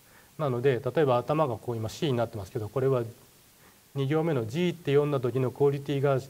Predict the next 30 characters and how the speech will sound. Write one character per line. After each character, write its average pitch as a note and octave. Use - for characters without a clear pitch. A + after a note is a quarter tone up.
C D3
ぐ D#3
ら D3
い A#2
で A2
し -
た A#2
よ C3+
っ -
て -
い A2
う、 A2
ま C#3
あ、 A#2
こ -
こ B2
暗 D#3+
号 D#3+
で D3+
書 D3+
か D3
れ G#2
て G2
る F#2
わ F#2+
け -
で G2+
す -
ね。 B2
で、 B2+